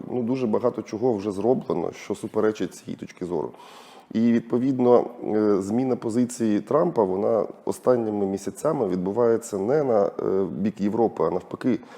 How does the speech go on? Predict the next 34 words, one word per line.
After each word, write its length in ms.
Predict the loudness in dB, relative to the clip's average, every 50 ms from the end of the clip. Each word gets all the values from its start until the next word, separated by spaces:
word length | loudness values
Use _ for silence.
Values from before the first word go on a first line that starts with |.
| -20 -20 -18 -8 -4
на 80 | -2
бік 160 | -2 -2 -2 -2
Російської 360 | -4 -2 -2 -2 -2 -4 -4
Федерації, 520 | 0 2 4 4 4 2 2 -2 -4 -2
про 120 | -2 -4 -4
що 160 | -4 -4 -6
свідчить 400 | -4 -6 -8 -6 -6 -4 -6 -6
остання 340 | -6 -2 -2 -2 -2 -2 -4
зустріч, 460 | -4 -6 -6 -6 -6 -8 -8 -8 -6
е, 220 | -4 -2 -2 -2
відповідно, 460 | -2 -4 -6 -6 -6 -4 -4 -4 -2
на 100 | -2 0
Алясці. 500 | 0 0 -2 -2 -4 -6 -10 -16 -18 -18 -20 -20 -20 -20 -20 -20 -12 _
Він 140 | 0 0 2
же 80 | 2 2
змінив 340 | 2 2 2 2 2 0 -2
концептуальний 760 | -4 -6 -6 -6 -8 -8 0 2 4 4 6 4 2 0 0
момент, 400 | 0 0 0 0 0 -2 -4 -6 -10 -18 -20 -20 -20 -20 -20 -6 -4
на 80 | -2 -2
щ-, 200 | -2 -4 -6 -6
на 60 | -4
чому 320 | 0 2 2 2 2 2
він 120 | 2 2 0
міг 200 | 0 0 -2 -4 -4
наполягати. 600 | -6 -2 0 0 0 2 2 0 0 0 -4 -10 -12
Тому 200 | -8 -2 -2 -2
що 240 | -2 0 0 0 0 0 -4 -12 -20 -20 -20 -8 _
мирна 280 | 2 4 4 6 6 4
угода, 480 | 4 4 2 2 2 4 4 4 4
ну, 120 | 4 2 2
от 100 | 2 2
давайте 360 | 2 2 0 0 0 -2 -2
уявімо 360 | 0 0 0 0 0 -2 -2
собі, 280 | -2 -4 -2 -2 -2